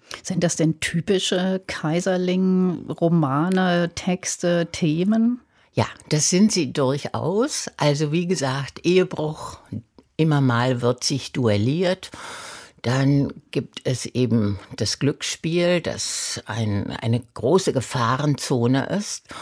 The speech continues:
Speaker 2: Und es gibt die wunderbare Landschaft. Also es gibt einfach hinreißende Landschaftsschilderungen, die aber gar kein Selbstzweck sind, diese Stimmungs-, ja, Panoramenausbrüche,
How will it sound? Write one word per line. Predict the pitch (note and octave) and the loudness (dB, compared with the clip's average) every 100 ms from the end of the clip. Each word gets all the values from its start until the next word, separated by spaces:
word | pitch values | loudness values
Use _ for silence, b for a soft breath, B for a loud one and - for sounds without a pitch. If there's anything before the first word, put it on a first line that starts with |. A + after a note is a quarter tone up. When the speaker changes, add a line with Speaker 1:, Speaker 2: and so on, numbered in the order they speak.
| B B B B | B B B B
Speaker 2:
Und | - D3+ C3+ - - | 0 2 2 -2 -4
es | D#3 - | -4 -2
gibt | G3+ - - | -6 -4 -4
die | D3 C#3 | -4 0
wunderbare | E3+ F#3 F3 D#3+ B2+ B2 A#2 | 2 2 2 -2 -4 -4 -4
Landschaft. | A#2+ A#2 B2+ B2 A#2+ - | -2 -2 -4 -6 -6 -4
Also | C3+ - | -4 -4
es | - | -6
gibt | F3+ - | -8 -6
einfach | C#3 C#3+ E3 | -6 -4 -6
hinreißende | - D#3 E3+ E3+ C3+ C#3 - D3 D3 C#3 B B B | -4 -4 -2 -2 -2 -2 -2 -2 -2 -4 B B B
Landschaftsschilderungen, | C#3 E3+ F#3 E3+ - F3 F3+ F#3 G3 F#3+ | 0 0 0 -4 -4 -2 0 0 2 0
die | F3 | 0
aber | D#3+ E3 | -2 -2
gar | E3 F#3 | -2 -2
kein | F3+ D#3 | 0 0
Selbstzweck | B2+ A#2 C#3+ F3+ - - G#2 - - | 0 0 0 -2 -8 -2 -2 -2 -6
sind, | A#2 G#2+ A#2+ - - | -2 0 0 -2 -8
diese | B2 A#2+ A2+ - F2+ | -6 -2 -2 -4 -6
Stimmungs-, | - - D3 D3+ C3+ A#2+ - - - - - - B B B - | -8 0 2 2 2 0 -2 -4 -4 -4 -6 -8 B B B -12
ja, | G2 F#2+ F#2 - F#2 _ - | -10 -10 -10 -12 -16 _ -8
Panoramenausbrüche, | - B2+ A2 - A2 B2 A#2+ G#2+ - D3 - B2+ B2 - C3+ | 0 2 0 -2 -2 2 2 0 -6 -8 -6 -6 -4 -4 -8